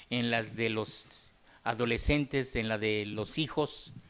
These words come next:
eh, primeramente, pues, eh, se conoce a través de las pláticas de los hijos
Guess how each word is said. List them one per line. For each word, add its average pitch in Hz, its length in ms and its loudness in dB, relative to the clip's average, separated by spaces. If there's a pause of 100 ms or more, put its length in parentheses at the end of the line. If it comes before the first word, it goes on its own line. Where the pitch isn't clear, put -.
(500)
eh, 117 380 0
primeramente, 165 720 6
pues, 127 460 0
eh, 107 180 2
se 135 240 2
conoce 160 680 6
a 123 160 0
través 135 360 4
de 156 100 4
las 127 240 4
pláticas 139 580 2
de 120 80 2
los 110 260 -2
hijos 208 440 0